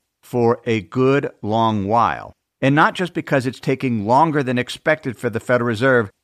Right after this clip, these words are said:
to wrestle down inflation." Is that true? Well, we'll look at two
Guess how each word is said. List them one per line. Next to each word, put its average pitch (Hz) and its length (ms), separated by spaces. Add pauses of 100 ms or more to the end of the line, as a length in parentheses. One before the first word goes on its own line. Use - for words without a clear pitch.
(140)
to - 80
wrestle 110 400
down 87 520 (280)
inflation." 104 760 (580)
Is 110 140
that 165 200
true? 240 400 (340)
Well, 262 280
we'll 185 180
look 208 220
at 180 300
two 302 520